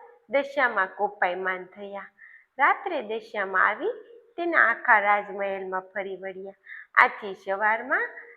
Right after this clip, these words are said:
રાજ્યમાં અંધાધૂંધ થવા માંડી. તિજોરીઓમાં એકેય પૈસો ન મળે, કોઠારમાં જોવા ગયા તો અન્નનો દાણો પણ ન મળે. આ બધી વાત આખા નગરમાં ફેલાતા પ્રજાજનો કહેવા લાગ્યા,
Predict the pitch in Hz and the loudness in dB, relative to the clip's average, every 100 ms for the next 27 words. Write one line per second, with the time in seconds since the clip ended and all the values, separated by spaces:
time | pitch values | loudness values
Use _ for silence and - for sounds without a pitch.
0 | _ 240 240 240 240 233 214 202 185 214 | _ 4 4 4 -4 -4 0 2 2 0
1 | 240 330 427 415 320 277 - 226 208 202 | -2 0 2 0 -4 -8 -10 -12 -2 0
2 | 190 190 185 190 185 190 - _ _ _ | 0 -4 -4 -6 -8 -14 -18 _ _ _
3 | - 359 359 330 277 247 254 208 185 208 | -4 -4 0 0 0 -2 -2 -2 -2 -4
4 | - 220 185 - 190 190 214 190 190 190 | -4 -6 -6 -4 -6 -6 -10 -8 -8 -8
5 | 190 190 190 _ _ - _ 285 339 330 | -10 -12 -14 _ _ -20 _ -2 0 6
6 | 294 269 247 - 247 233 202 190 208 208 | 6 6 -2 -2 -2 0 -2 -2 -6 -6
7 | 202 208 190 226 269 381 370 269 - _ | -10 -12 -6 -4 -2 -2 -2 -4 -8 _
8 | _ _ _ _ _ _ - 202 202 233 | _ _ _ _ _ _ -6 0 0 0
9 | 392 - 508 339 220 196 185 185 - - | -4 0 2 2 0 -4 -8 -10 -14 -20
10 | _ - - 226 226 269 262 294 320 494 | _ 2 4 4 2 -2 -4 -2 0 0
11 | - - - 233 - 294 220 220 233 220 | -2 -2 0 0 2 0 2 -4 -4 -4
12 | 214 190 - 208 220 240 370 359 - 202 | -4 -6 -8 -8 -6 -2 2 2 0 -4
13 | 202 202 214 196 220 208 180 - 202 208 | -6 -4 -6 -4 -8 -8 -8 -10 -10 -4
14 | 202 185 190 180 180 | -4 -2 -4 -6 -10